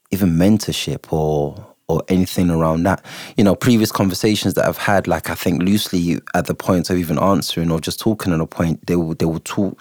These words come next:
the, the individual will speak on a community that has, at points that was really, really difficult, this community's been there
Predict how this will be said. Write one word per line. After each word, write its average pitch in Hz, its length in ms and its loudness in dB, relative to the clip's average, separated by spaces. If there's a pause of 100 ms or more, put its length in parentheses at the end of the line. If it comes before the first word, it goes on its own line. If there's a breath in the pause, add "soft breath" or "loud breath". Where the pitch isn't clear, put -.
the, 85 260 0
the 87 220 0
individual 87 520 0
will 80 80 -6
speak - 380 -2 (100)
on 85 300 0
a 90 60 0
community 104 840 2 (580 loud breath)
that 90 360 0 (340 loud breath)
has, 85 600 0 (320 soft breath)
at - 240 -2
points - 400 0
that 87 200 0
was 82 360 -6
really, 123 300 4
really 104 180 4
difficult, 123 600 -2
this 92 140 -4
community's 98 560 2
been 117 360 4
there 80 300 0